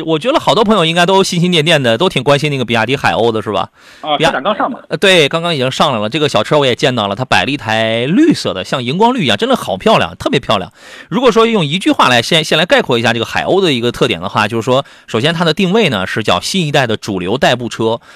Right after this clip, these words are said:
Speaker 1: 预售价之前给了一个应该是，我回忆一下，是七八八到九五八，对吧？跟我们之前的预测价格，
Speaker 2: 嗯。
Speaker 1: 我当时我说嘛，这个车应该就是七万、八万、九万的这么一个定位，是几乎是差不了太多的啊。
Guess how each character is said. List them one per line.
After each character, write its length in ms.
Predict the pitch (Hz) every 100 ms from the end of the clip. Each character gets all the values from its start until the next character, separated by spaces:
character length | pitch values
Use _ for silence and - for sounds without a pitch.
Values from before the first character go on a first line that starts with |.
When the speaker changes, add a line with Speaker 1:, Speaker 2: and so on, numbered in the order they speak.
| -
Speaker 1:
预 200 | 185 214
售 160 | 170 151
价 200 | 156 123
之 100 | 123
前 220 | 117 120
给 140 | 113
了 100 | 78
一 120 | 104 110
个 280 | 120 110
应 120 | 110 117
该 220 | 117 117
是， 760 | - 110 101 95 85 82 78 76
我 60 |
回 180 | 104 120
忆 80 | 131
一 40 |
下， 120 | 110 98
是 160 | 110
七 500 | - - - 190 190
八 280 | 175 190 180
八 260 | 175 170 170
到 200 | 165 120
九 200 | - 127
五 160 | 160
八， 240 | 90 120 147
对 120 | 151
吧？ 180 | 123 - _ _
跟 80 | 147
我 40 |
们 120 | 139
之 100 | 135
前 160 | 160 151
的 60 | 165
预 120 | 156
测 160 | 147
价 160 | 139 143
格， 180 | 120 131
Speaker 2:
嗯。 80 | 123
Speaker 1:
我 100 | 113
当 140 | 180
时 80 | 196
我 100 | 131
说 160 | - 165
嘛， 160 | 127
这 80 | 101
个 80 | 123
车 140 | -
应 100 | 127
该 100 | 135
就 120 | 160
是 80 | 139
七 160 | - 151
万、 120 | 131
八 120 | 127
万、 160 | 127 120
九 140 | 107
万 140 | 98 127
的 80 |
这 120 | 110 104
么 80 |
一 20 | 104
个 80 |
定 200 | 123 170
位， 220 | 175 175 - - - -
是 380 | - 135 120
几 120 | 110 160
乎 140 | 151
是 140 | 139
差 160 | 123 147
不 60 | 127
了 100 | 95
太 140 | -
多 280 | 117 123 117
的 80 | 92
啊。 200 | 98